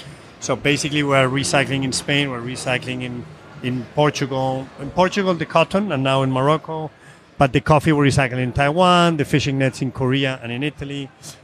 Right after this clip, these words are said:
Um, we're, we're getting the waste from the bottom of the ocean in Spain. Well, now in, in, in a lot of places in the Mediterranean, because we've opened six ports in France.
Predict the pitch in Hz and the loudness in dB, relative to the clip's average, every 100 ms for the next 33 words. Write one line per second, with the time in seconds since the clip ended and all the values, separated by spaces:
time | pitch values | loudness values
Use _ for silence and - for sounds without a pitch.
0 | _ 131 123 120 120 117 117 117 117 113 | _ 0 2 2 2 2 0 -4 -6 -8
1 | - _ _ - 127 127 123 127 127 139 | -12 _ _ -2 2 2 2 0 0 2
2 | 135 139 135 - _ _ _ _ _ _ | 2 2 0 -6 _ _ _ _ _ _
3 | _ 120 131 135 143 143 120 135 131 120 | _ 2 4 6 4 2 2 2 2 2
4 | 131 135 135 127 _ _ 156 151 - - | 0 0 -2 -6 _ _ 4 4 2 -4
5 | 147 139 131 110 90 _ _ - 139 117 | -2 0 0 -2 -8 _ _ 0 2 4
6 | 143 147 131 120 117 113 117 110 113 120 | 4 4 2 -2 -4 -8 -4 -2 0 0
7 | 127 110 113 110 107 117 156 170 127 120 | -2 -4 -4 -4 -4 -2 0 0 -2 -4
8 | 104 101 117 127 113 - - - 117 - | -4 0 0 0 -2 -4 -8 -6 -6 -4
9 | 113 - 143 160 185 | -8 -4 0 0 -2